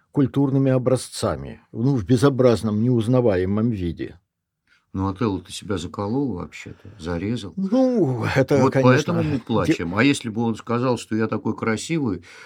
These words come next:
Speaker 2: что страсть меня повлекла, и я задушил невинную женщину, а, а я буду жить дальше, потому что я вот,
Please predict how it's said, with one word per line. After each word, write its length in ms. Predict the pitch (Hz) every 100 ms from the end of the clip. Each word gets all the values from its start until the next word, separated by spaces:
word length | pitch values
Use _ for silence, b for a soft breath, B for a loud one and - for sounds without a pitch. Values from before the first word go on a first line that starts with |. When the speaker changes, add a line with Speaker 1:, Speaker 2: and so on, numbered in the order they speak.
| B
Speaker 2:
что 200 | - 104
страсть 480 | 98 - 113 98 -
меня 260 | 92 92 87
повлекла, 800 | - 98 104 101 95 95 85 85
и 160 | 87
я 140 | 90 87
задушил 500 | 87 98 - 98 85
невинную 500 | 92 90 82 87 87
женщину, 600 | 131 175 - 92 90 80 B B B
а, 440 | - 82 85 82 85
а 40 |
я 120 | 98
буду 300 | 92 92 87 82
жить 240 | 95 80
дальше, 400 | 113 143 143 -
потому 400 | - 82 82 85
что 200 | 78 -
я 160 | 82 80
вот, 200 | 80